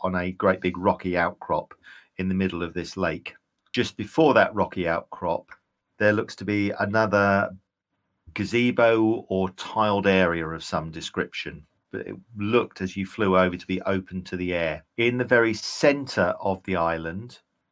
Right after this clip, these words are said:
there's a walled-in area which had a large number of high stone buildings, most in ruins,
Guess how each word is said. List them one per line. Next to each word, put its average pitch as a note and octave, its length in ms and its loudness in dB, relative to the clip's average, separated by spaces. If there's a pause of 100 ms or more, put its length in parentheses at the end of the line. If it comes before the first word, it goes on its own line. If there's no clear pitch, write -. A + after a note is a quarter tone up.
(340)
there's G#2+ 240 0
a A2 140 2
walled-in A#2 640 2
area F2+ 460 0
which G2+ 200 -8
had G2 160 -2
a G#2 60 -2
large A2 560 4
number G2+ 360 0
of F#2+ 360 0
high G#2 420 2
stone G2 520 0
buildings, F2+ 580 -2
most B2+ 340 -2
in A2 160 -2
ruins, G#2+ 760 -2